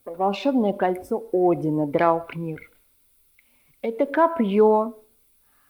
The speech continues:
которым пользуется, волшебное кольцо золотое, которое очень каждые девять дней произ-, рождает такое же новое кольцо. То есть оно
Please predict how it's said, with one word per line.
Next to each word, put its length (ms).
которым 440
пользуется, 720
волшебное 600
кольцо 420
золотое, 520
которое 460
очень 480
каждые 380
девять 420
дней 240
произ-, 440
рождает 600
такое 460
же 120
новое 360
кольцо. 520
То 160
есть 200
оно 280